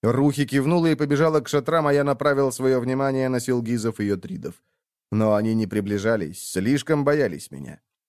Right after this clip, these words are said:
«Эй ты, вонючий конюх!» Я снял шлем и бросил его на песок. Затем скинул большую часть доспехов и остался в кафтане, развивающемся на ветру.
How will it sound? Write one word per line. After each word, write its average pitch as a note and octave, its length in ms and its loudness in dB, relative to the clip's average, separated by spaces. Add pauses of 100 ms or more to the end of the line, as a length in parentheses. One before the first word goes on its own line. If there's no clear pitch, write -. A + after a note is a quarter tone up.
(760)
«Эй G3+ 240 4
ты, B3 260 0
вонючий G#3+ 520 2
конюх!» E3 680 0 (500)
Я G#2+ 260 2
снял A#2+ 360 0
шлем D3 320 0
и C3+ 60 0
бросил C#3 380 2
его C3 200 2
на B2+ 100 -2
песок. - 500 -4 (280)
Затем C3 380 2
скинул C3 420 0
большую B2 460 0
часть A#2 300 -2
доспехов A#2 600 0
и A2 40 4
остался A2 640 0
в G#2 80 -6
кафтане, A#2 680 0
развивающемся G2 920 -2
на F#2+ 100 -4
ветру. F#2 420 -8